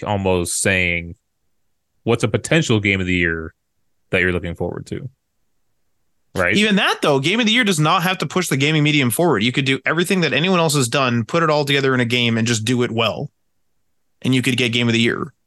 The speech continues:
Speaker 1: Okay, so your problem is just that it has this thing on there that says it has to,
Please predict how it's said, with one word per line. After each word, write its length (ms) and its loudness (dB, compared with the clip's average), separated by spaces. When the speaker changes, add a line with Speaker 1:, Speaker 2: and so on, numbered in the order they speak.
Speaker 1:
Okay, 280 0
so 100 -4
your 80 0
problem 260 0
is 100 -4
just 200 -2
that 240 2
it 200 -2
has 260 0
this 500 -6
thing 220 0
on 120 0
there 140 -2
that 100 -4
says 220 -4
it 60 0
has 120 -2
to, 100 -8